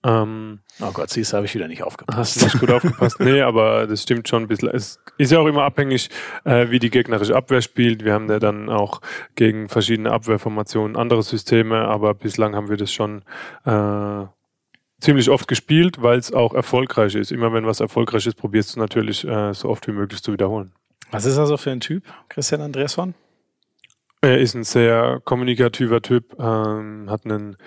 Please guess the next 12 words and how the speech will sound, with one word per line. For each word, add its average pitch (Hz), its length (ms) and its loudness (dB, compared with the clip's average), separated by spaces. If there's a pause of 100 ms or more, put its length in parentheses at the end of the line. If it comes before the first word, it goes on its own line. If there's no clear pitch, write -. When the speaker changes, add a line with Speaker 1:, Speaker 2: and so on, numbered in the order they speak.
(520)
Speaker 1:
sehr 120 240 4
guten 113 260 -6
Führungsstil, 127 640 2
ist 107 120 -2
sehr 113 140 4
nah 113 180 2
an 110 80 -4
der 110 80 0
Mannschaft, 120 600 0
äh, 110 500 -2 (360)
ist - 480 -2
jemand 110 720 0